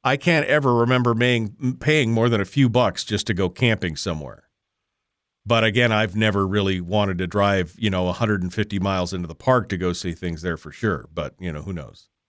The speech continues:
Um, Ted Nugent, <laughs> Brian says, "I don't think Ted Nugent would be eligible for lieutenant governor." Um,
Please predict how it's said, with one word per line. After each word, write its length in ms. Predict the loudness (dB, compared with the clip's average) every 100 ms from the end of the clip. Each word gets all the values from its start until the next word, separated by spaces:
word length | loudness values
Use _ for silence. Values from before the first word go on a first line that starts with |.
| _ _ _ _ _ _ _ _ _ -4
Um, 800 | 2 4 6 6 4 4 0 -4 -12 _ _ _ _ _ _ _ -18 _ -16 -16 _ _ _ _ _ _ _ _ _ -2
Ted 160 | 0 4
Nugent, 480 | 4 4 4 0 -2 -10
<laughs> 40 | -4
Brian 340 | -2 0 0
says, 360 | 0 -2 -6 -6 _ -20 -4
"I 80 | 2
don't 100 | 2
think 180 | 2 2
Ted 220 | 2 4
Nugent 300 | 4 4 2
would 120 | 2
be 200 | 2 2
eligible 500 | 2 2 0 -4 -6
for 180 | -6 -4
lieutenant 440 | -4 -2 -2 -2
governor." 420 | -4 -6 -6 -20 _ _ _ _ _ _ _ _ _ _ _ _ _ _ _ _ -6
Um, 720 | 0 2 2 2 2 0 -6